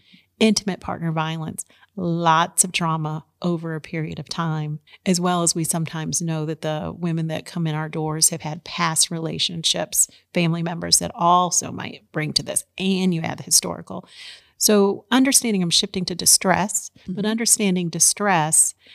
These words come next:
Speaker 1: and knowing for some people that heightened sense is, is always on due to the building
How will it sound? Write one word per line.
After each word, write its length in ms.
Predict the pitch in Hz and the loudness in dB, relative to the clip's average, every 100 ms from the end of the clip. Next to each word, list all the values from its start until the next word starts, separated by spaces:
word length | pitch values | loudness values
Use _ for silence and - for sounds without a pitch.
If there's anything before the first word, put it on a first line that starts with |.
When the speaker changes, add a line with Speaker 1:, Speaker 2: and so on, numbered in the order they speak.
| - | -2
Speaker 1:
and 160 | 202 196 | 4 6
knowing 300 | 208 208 196 | 6 4 0
for 160 | - | -4
some 400 | 180 - 233 269 | 2 4 4 2
people 760 | 262 202 175 - 170 165 165 - _ _ _ _ | 2 -4 -8 -4 -4 -4 -6 -10 _ _ _ _
that 540 | 175 185 190 185 - - | -2 0 -2 -4 -10 -10
heightened 600 | - 185 - 220 233 - _ _ | -2 -2 2 2 2 0 _ _
sense 720 | - - 202 202 226 - - - | 4 6 6 2 0 0 -2 2
is, 220 | 180 160 - _ | 2 2 -4 _
is 160 | 170 180 | -4 -2
always 440 | 190 185 190 170 - - | 2 4 4 4 2 0
on 500 | 165 165 160 160 160 - | -2 -2 -2 -2 -6 0
due 200 | 175 160 | 2 2
to 160 | - | 2
the 260 | 160 156 160 - _ _ _ | 0 -2 -2 -10 _ _ _
building 640 | 190 190 190 170 139 131 | 2 4 4 0 -2 -6